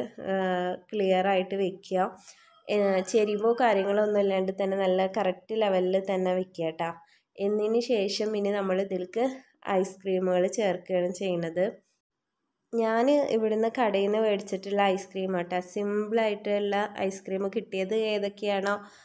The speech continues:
അതൊക്കെ ഇക്കാൻ്റെ അടുത്ത് മേടിച്ചിട്ട് വരാൻ പറഞ്ഞു. ഏ, എന്താണ് ഫ്ലേവറുകളിൽ വ്യത്യാസമുണ്ട്. ഐസ്ക്രീം വാനില, അതുപോലെ തന്നെ സ്ട്രോബെറി, പിസ്ത, പിന്നെ ചോക്ലേറ്റ്. ആ, ഇത് നാലുമാണ് ഞാൻ ഇക്കാൻ്റെ അടുത്ത് പറഞ്ഞിട്ടുണ്ടായിരുന്നു മേടിക്കാനായിട്ട്.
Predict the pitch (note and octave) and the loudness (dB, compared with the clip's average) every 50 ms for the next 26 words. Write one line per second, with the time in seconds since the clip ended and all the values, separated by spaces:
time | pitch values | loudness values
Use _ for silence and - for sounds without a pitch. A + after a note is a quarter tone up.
0 | - - - G3+ G3+ G3 G3 G3 G#3+ G#3 - - G3+ G3 G3 F#3+ F#3+ F#3 F#3+ G3 | -20 -10 -4 0 2 2 2 0 -4 -6 -2 -2 0 0 2 2 0 0 0 0
1 | A3 G#3+ G3+ F#3+ F#3+ F#3+ - F3+ F3 F#3 G3 G3 F#3+ F3+ F3+ F3+ F3 F#3 F#3 F3 | 0 2 2 2 0 0 -2 -4 -2 0 0 0 2 2 0 -2 -2 -2 -2 -2
2 | E3+ E3+ E3+ E3+ F3+ F#3+ - - - G3 F#3+ F#3+ F#3 F3+ F3 F3 F3+ F3+ F3 F3 | -2 -2 -2 -2 -2 -4 -6 -8 -8 -6 -4 -2 -2 -2 -2 -2 -2 -2 -2 -2
3 | F3 F3+ - - - - A3 G3+ G3+ G#3 G#3 G#3 G#3 G#3 G#3+ G#3+ G#3+ A3+ A#3 A#3 | -2 -4 -6 -10 -8 -4 -2 0 0 0 0 0 2 2 2 2 4 4 4 4
4 | A#3+ B3+ C4 C4 B3+ - G#3 F#3+ F#3+ F#3+ F#3+ - F#3+ F#3 F#3 F3+ F3 F3+ F#3 G3 | 4 4 2 0 -2 -2 -2 -2 -2 -2 -2 -4 -4 -2 -2 -2 -2 0 0 -2
5 | A3 - - - - - _ _ - - F#3+ G3 G3 G3+ G3 - - G#3 G#3 G3+ | -2 -4 -10 -20 -20 -20 _ _ -6 0 0 0 0 0 -4 -6 -4 -2 -2 0
6 | G3+ G3+ G3+ G#3 G#3 G#3+ G#3+ G#3+ G#3 - - - G3 G3+ G#3 G3+ G3 G3 G3 G3 | 0 0 0 0 0 0 0 0 0 -2 -2 -2 0 2 2 2 2 2 2 2
7 | F#3+ F#3+ G3+ G#3 A3 A#3 A#3+ - - G#3+ G3+ G3+ F#3+ G3+ G3+ G3 G3+ G3 G#3 G3+ | 0 0 2 2 2 0 0 -2 -2 -2 -2 -2 0 0 0 0 0 -2 -4 -4
8 | G3+ G3 G#3 G3+ - - G#3 G3 F#3 F#3 F3+ F3+ F#3+ F#3 G3 G#3+ A3+ - - A3 | -4 -4 -4 -6 -6 -2 0 2 2 2 2 2 0 0 0 0 -4 -6 -8 -8
9 | G#3 G3 - - - _ _ - G#3+ G#3+ A#3 C#4 - - - _ _ _ _ _ | -8 -8 -8 -12 -18 _ _ -4 -2 -2 -2 -2 -4 -10 -20 _ _ _ _ _
10 | _ _ - G#3+ G3+ G3 G3 G3 G3 G3 - C4 A3+ - - G3+ F#3+ F3 F3+ F#3 | _ _ -4 -2 0 2 2 2 0 0 0 0 0 0 0 0 -2 -2 -2 -4
11 | - - F3+ F#3 F#3+ F#3 - _ _ - - - - A3 G#3+ G3+ F#3+ F#3+ - G#3+ | -4 -4 -4 -4 -6 -8 -16 _ _ -20 -16 -8 -4 -2 0 0 0 0 -2 -2
12 | A3 G3+ A3+ B3 B3 A#3 G#3+ G3+ G3 G#3 G#3 G#3 G#3 G#3 G#3+ G3+ G3+ G#3 G3+ - | 0 0 0 2 2 2 2 2 2 2 2 2 2 0 0 0 -2 -2 -4 -2
13 | G3 F#3+ F#3+ F#3+ F#3+ F#3+ F#3+ F#3+ - - G#3+ G3 F#3+ F3+ F3+ F3 F3+ F#3+ F#3+ F#3+ | -2 -2 0 0 0 -2 -4 -4 -4 -2 -2 0 0 -2 -2 -4 -4 -2 -2 0
14 | F#3 F#3 F#3 F#3 F#3 F#3 F#3 F3 F3 E3+ - F3+ E3+ F3 E3+ E3+ E3 - - F#3+ | 0 2 0 0 2 2 0 0 -2 -4 -6 -4 -2 0 0 -2 -2 -2 -4 -4